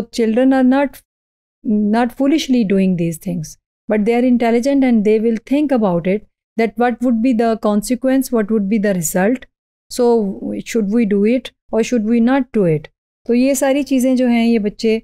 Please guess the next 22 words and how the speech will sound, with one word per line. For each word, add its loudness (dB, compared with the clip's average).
अपनी -2
इंटेलेक्चुअल 0
डेवलपमेंट -2
के -4
साथ -4
साथ -6
इम्प्रूव -2
भी -2
करते -4
हैं, -2
इंक्रीज़ -2
भी 0
हो 0
रही 0
होती 0
हैं, -2
और 2
इस -2
स्टेज -2
पे -2
आके -2
बच्चे, -2